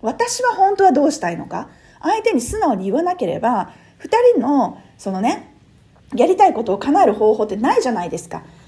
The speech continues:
ね。私は、なんかちょうど、あの、なんか旅行の話とかがちょうどいいと思うんですよね。私は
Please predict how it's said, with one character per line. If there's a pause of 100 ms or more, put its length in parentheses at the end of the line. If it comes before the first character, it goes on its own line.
(160)
ね。 (320)
私
は、
な
ん
か
ち
ょ
う
ど、 (640)
あ
の、
な
ん
か
旅
行
の
話
と
か
が
ち
ょ
う
ど
い
い
と
思
う
ん
で
す
よ
ね。 (220)
私
は